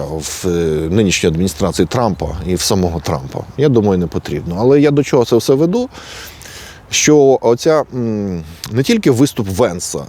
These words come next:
на Мюнхенській безпековій конференції був плювком в обличчя європейців, оця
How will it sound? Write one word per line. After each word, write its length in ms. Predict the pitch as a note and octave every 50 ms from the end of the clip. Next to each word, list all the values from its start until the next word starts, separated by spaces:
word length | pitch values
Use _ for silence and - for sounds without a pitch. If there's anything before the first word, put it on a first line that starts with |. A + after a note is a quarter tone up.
| - -
на 140 | F#2+ F#2
Мюнхенській 520 | G2+ A2+ G#2+ F#2 - G2 E2+ - - F#2+ F2
безпековій 440 | E2+ F#2 - - F2 D#2+ - F2+ E2
конференції 540 | - F#2+ F2+ - C3+ E3+ F#3+ F#3+ - D3
був 160 | A#2 A#2 A2+ -
плювком 520 | - - A#2+ A#2+ G#2+ - - A#2+ G#2+ G2
в 60 | F2+
обличчя 340 | F#2+ F2 G2+ G#2 F#2+ - F2
європейців, 640 | F2 F#2 G2+ A2 A#2 - G#3+ C#4+ B3+ - - C#3+ - - - - - - - - - - - - - - - - - -
оця 240 | - C3 - - E3